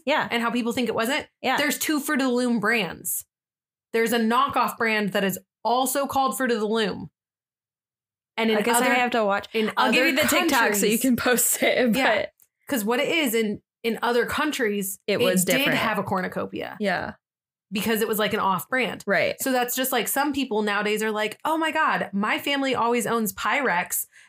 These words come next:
Speaker 2: And I noticed that the P in Pyrex is capital." And then people are like, "No, it's always been lowercase." Nope. There's two exact identical brands with the exact same name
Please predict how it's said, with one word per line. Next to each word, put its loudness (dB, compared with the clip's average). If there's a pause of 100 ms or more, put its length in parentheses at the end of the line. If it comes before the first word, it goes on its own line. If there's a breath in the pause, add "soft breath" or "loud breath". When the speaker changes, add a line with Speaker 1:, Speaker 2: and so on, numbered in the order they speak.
(100)
Speaker 2:
And 0
I 2
noticed 0
that -4
the -8
P -2
in -2
Pyrex -2
is -4
capital." -2
And 0
then 0
people -2
are 0
like, -2 (260)
"No, -2
it's -2
always -2
been -2
lowercase." -2
Nope. -2 (380 soft breath)
There's 0
two -2
exact -2
identical -2
brands -2
with -4
the -2
exact -2
same -2
name -2